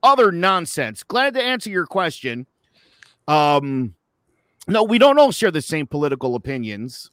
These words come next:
Um, I, I, a lifelong conservative, I think the liberals are very dumb. Um, not in their,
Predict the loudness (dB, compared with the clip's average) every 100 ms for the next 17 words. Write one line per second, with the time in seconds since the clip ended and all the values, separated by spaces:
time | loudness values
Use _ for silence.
0 | -4 0 0 -2 -4 -4 0 0 0 -2
1 | 0 0 -2 -4 0 2 2 2 2 2
2 | 0 -4 0 0 2 0 2 0 0 _
3 | -4 -4 0 0 2 2 2 2 0 -2
4 | -4 _ _ _ _ _ -20 _ _ _
5 | _ _ 2 4 4 2 4 4 4 0
6 | -4 _ _ _ _ _ -8 0 2 4
7 | 2 0 -2 -6 _ _ _ -8 2 4
8 | 4 2 2